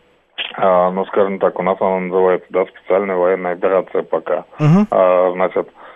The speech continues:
Speaker 1: если было бы какое-то, например, военное положение, да, там, или какой-то режим вот такой,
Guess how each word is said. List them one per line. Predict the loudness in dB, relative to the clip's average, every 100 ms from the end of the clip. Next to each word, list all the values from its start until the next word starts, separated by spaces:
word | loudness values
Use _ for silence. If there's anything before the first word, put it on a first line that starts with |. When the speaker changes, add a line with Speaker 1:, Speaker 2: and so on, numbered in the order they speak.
| _
Speaker 1:
если | 0 0 0
было | 2 2
бы | 2 -2
какое-то, | -2 2 0 0
например, | -4 -2 0 2
военное | 2 4 4 2 2 0
положение, | 2 2 4 2 -2 -4 -2
да, | 0 0
там, | -2 -2
или | -4
какой-то | -6 -4 -4 -2
режим | -2 -2 -2 -4
вот | -6 -4
такой, | -6 -2 -4 -4